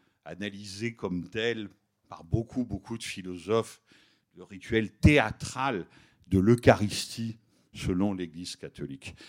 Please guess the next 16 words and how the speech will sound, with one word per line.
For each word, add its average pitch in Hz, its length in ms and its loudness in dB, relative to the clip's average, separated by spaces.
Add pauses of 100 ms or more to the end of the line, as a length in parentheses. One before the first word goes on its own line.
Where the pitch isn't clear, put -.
(260)
Et 92 100 2
donc, 139 300 10
pour - 180 -4
te - 80 -6
répondre, 113 560 -4
cette - 440 -6
scène 170 640 4
de 117 120 -2
la 98 160 -2
Seine, 175 540 2 (960)
rien 123 300 6
que 113 60 2
ça, 135 220 0
ça 104 160 -8
l'aurait 87 240 -8
beaucoup 107 360 -4